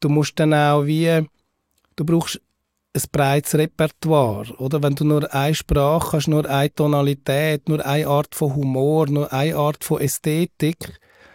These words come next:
dann kannst du dich zwar auf das spezialisieren und dann sagen, hey, mit der schaffe ich genau dann, wenn ich so etwas brauche. Aber in den Agenturen brauchen wir ja Leute, die sich in eine Marke hineinversetzen können.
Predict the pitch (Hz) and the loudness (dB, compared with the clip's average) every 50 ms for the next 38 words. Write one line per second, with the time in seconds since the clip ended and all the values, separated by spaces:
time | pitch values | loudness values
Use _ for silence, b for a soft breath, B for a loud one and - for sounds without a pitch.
0 | b b b b b b b b b b b b b _ - 143 - 175 170 - | b b b b b b b b b b b b b _ -4 -2 0 0 0 0
1 | - 151 - - - 160 151 143 143 143 - - 147 139 - - - - 147 143 | -2 -4 -6 -2 0 2 2 4 2 0 0 0 0 0 0 -2 0 0 -2 0
2 | - - 151 139 135 139 135 - 170 190 226 214 196 170 147 - 160 147 135 - | 0 2 2 4 4 2 2 2 2 4 4 4 4 2 2 0 0 0 2 2
3 | 135 131 131 - 139 160 170 - _ _ - 160 147 - - 151 165 180 180 160 | 0 0 -2 -2 -4 -4 -4 -6 _ _ -2 -2 -2 0 0 0 2 2 2 2
4 | - 170 147 180 180 - - - 185 180 - - _ - - 160 160 156 156 165 | 2 2 2 0 0 -2 -2 0 0 0 0 -4 _ -2 0 2 2 2 0 0
5 | 160 - 147 151 175 190 180 160 151 147 151 147 - - 170 165 165 156 - - | 0 2 2 2 2 0 0 0 0 2 2 2 2 0 0 0 0 -2 -4 -4
6 | 143 135 - - - 156 175 190 170 139 - - B B B B B B B B | -4 -4 -4 -4 -2 0 2 2 2 0 -2 -4 B B B B B B B B
7 | B B _ _ - 143 147 147 156 147 143 - _ _ _ _ _ _ _ - | B B _ _ -2 0 0 2 0 -2 -4 -8 _ _ _ _ _ _ _ -4
8 | - 156 165 147 151 - 156 147 - - 165 180 185 175 147 - 156 156 156 - | -2 0 0 0 2 0 0 0 0 0 0 0 0 0 0 0 0 0 0 0
9 | 147 151 151 151 151 147 147 151 165 165 - 160 147 - - 147 - - 147 143 | 0 0 2 2 2 2 2 0 -2 -2 -4 -4 -4 -4 -4 -4 -2 -2 -2 0
10 | 139 147 147 143 139 135 131 135 151 - - - 151 - 160 151 160 156 - - | 0 0 0 2 2 2 0 0 -2 -2 -4 -4 -4 -2 0 0 0 0 -2 -4
11 | 156 - - 139 113 - - _ - - 113 101 101 | -2 0 0 0 0 -2 -6 _ -8 -6 -6 -6 -8